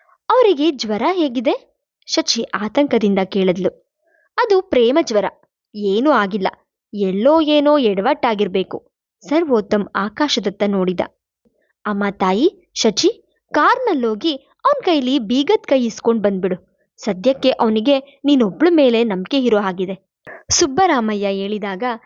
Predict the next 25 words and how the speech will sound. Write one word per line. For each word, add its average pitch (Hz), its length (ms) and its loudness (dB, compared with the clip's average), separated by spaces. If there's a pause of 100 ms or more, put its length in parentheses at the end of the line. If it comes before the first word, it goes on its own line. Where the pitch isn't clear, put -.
(200)
ಶಚಿಯ 339 360 2 (140)
ಎದೆ 202 200 2
ಧಕ್ಕೆಂದಿತು. 202 880 -2 (640)
ಪುರುಷೋತ್ತಮ್ 269 680 2
ತಾನು 214 540 0
ಯೋಚಿಸಿದ 208 640 0
ರೀತಿಯೇ 233 480 0
ಬೇರೆ. 190 300 -2 (600)
ಮಧ್ಯಾಹ್ನ 370 520 4
ಲೀವ್ 269 320 -2
ಹಾಕಿ 233 460 -6 (280)
ತನ್ನನ್ನ 427 400 4
ಮನೆಗೆ 247 460 0
ಕರೆದೊಯ್ಯುವುದಾಗಿಯೂ, 208 1160 -2 (340)
ತಾನು 277 320 2
ಅವನ 214 400 -2
ತಂದೆ 233 420 -2
ತಾಯಿಯ 202 400 -2
ಮುಂದೆ 196 360 0 (400)
ಅವನನ್ನ 330 400 2 (100)
ಬಹಳ 220 400 -2
ಪ್ರೀತಿಸುವ 240 640 -4
ಹಾಗೆ 196 360 -2
ನಟಿಸಬೇಕೆಂದು 202 920 -2
ಹೇಳಿದ್ದ. 190 380 -4